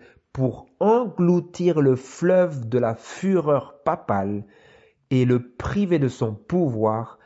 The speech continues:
de nuire à l'Église. C'est ainsi que la terre secourut la femme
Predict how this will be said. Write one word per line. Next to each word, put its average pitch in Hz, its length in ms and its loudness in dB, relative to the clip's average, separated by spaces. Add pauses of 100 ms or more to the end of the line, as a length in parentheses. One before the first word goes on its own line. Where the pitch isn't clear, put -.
(240)
de 107 160 -2
nuire 120 640 -4 (320)
à 117 100 -2
l'Église. 87 680 -8 (560)
C'est - 360 -2
ainsi 202 560 0
que 143 100 -2
la 113 180 0
terre 175 420 -2
secourut 208 640 -4
la 135 140 0
femme 117 540 -6